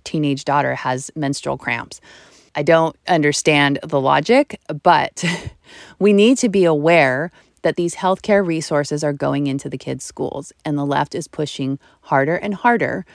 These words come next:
for these kids to be able to do these different health measures, health measures in quotes, without p-, parents' consent and without parents' knowledge. So it's not going to be long before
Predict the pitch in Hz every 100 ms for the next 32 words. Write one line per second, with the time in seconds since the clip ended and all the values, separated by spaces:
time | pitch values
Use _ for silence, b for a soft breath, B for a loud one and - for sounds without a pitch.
0 | b - 165 156 147 - - 196 147 -
1 | - 165 147 139 147 151 139 - 139 131
2 | 135 b b b _ - 196 233 170 156
3 | 151 - 160 151 131 - 226 269 160 139
4 | 135 131 170 - - _ - 160 - 135
5 | 139 165 - 170 220 - - - - b
6 | b b b - 196 202 170 175 - 175
7 | - - 175 147 - - 160 - 147 147
8 | 151 147 - 143 147 - 139 135 - 151
9 | 151 147 80 - - b b - 202 180
10 | 170 170 - 185 - 180 190 226 175 185
11 | 175 170 165 156 156 180 147 139 143 160
12 | _ 160 175 175 - 190 185 170 160